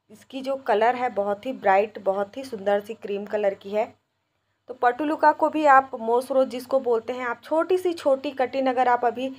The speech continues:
सेपरेट कर लेते हैं तो आपको नेक्स्ट सीजन के लिए बिल्कुल सोचने की ज़रूरत नहीं रहेगी। इसमें भी ढेरों कलर आते हैं, आप इसको कटिंग से, छोटी छोटी कटिंग से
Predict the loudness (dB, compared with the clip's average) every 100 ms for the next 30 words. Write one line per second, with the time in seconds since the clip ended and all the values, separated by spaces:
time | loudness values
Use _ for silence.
0 | _ _ _ -4 -2 0 0 0 -4 -2
1 | -4 -4 -6 -6 -6 -4 -2 -4 _ -6
2 | -4 -2 -4 -4 -14 -12 -6 -6 -4 -6
3 | -4 -4 -4 -6 -8 -6 -6 -8 _ _
4 | _ -6 -6 -6 -8 -2 2 4 2 0
5 | -4 -2 -4 -6 -8 -10 _ _ -16 -14
6 | -2 0 0 -2 0 0 0 2 2 4
7 | 4 2 -4 -2 -4 -6 -14 -6 -4 -4
8 | _ _ _ _ -12 -12 -4 -4 -2 -4
9 | -4 -2 -2 -4 -8 -6 -6 -6 -8 -6
10 | -6 -6 -10 -4 -4